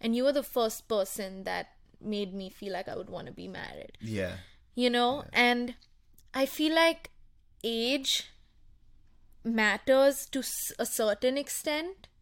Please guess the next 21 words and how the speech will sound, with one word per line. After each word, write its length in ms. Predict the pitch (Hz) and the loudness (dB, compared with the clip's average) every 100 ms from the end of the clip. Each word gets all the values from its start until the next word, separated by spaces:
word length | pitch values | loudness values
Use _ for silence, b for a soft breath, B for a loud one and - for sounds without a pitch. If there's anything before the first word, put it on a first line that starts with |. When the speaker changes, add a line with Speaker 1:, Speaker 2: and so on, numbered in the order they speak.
| - | -8
Speaker 1:
You 140 | 240 | -2
know, 140 | 226 226 | 0 2
obviously, 400 | 226 226 - 240 | 0 0 -4 2
like, 320 | 220 208 - _ | 2 2 -6 _
if 200 | - - | -8 0
you're 120 | 226 | 2
getting 200 | 214 214 | 2 0
married 200 | 214 208 | 0 0
at, 60 | 208 | 0
like, 140 | 208 | -2
seventeen 500 | - 214 190 190 214 | -4 -8 -8 -8 -6
or 60 | 208 | -6
eighteen, 560 | - 196 196 208 220 254 B B B B B | -6 -8 -6 -6 -4 -8 B B B B B
maybe 240 | 226 220 220 | 0 2 0
it's 120 | 214 | -2
not 180 | 226 208 | -4 -2
the 60 | |
best 260 | 214 214 - | 4 2 4
decision 500 | 220 - 226 220 220 | -4 0 -2 0 -2
just 240 | 214 214 | -2 -4
because, 400 | - 208 214 208 | -4 -2 0 0